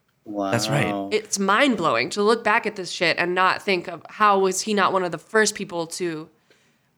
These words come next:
Speaker 3: during this, this climate. I mean, we, people,
Speaker 2: Well
Speaker 3: like, have turned the, his whole thing into a joke.
Speaker 2: Mm-hmm.
Speaker 3: You
Speaker 1: Right.
Speaker 3: know, piss on jokes and stuff.
Speaker 1: Right.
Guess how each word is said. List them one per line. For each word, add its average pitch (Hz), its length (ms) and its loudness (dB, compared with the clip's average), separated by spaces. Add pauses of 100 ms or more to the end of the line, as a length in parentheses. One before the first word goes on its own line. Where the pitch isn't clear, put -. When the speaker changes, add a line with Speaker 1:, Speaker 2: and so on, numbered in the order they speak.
(140)
Speaker 3:
during 208 300 4
this, 180 180 -2 (160)
this 196 200 -2
climate. 196 600 0
I 190 60 -4
mean, 196 200 0
we, 240 120 -4
people, 262 300 -2
Speaker 2:
Well 269 80 2
Speaker 3:
like, 226 160 2
have 202 120 -6
turned 214 300 0
the, 196 60 -4
his 208 260 -2
whole 180 300 2
thing 180 240 -2
into 175 240 -2
a 160 60 -2
joke. 160 480 -2 (440)
Speaker 2:
Mm-hmm. 98 300 -6 (380)
Speaker 3:
You 127 180 6
Speaker 1:
Right. 139 220 8
Speaker 3:
know, 117 40 4
piss 233 180 0
on 160 220 2
jokes 135 400 -4
and 131 100 0
stuff. 123 140 8
Speaker 1:
Right. 131 400 6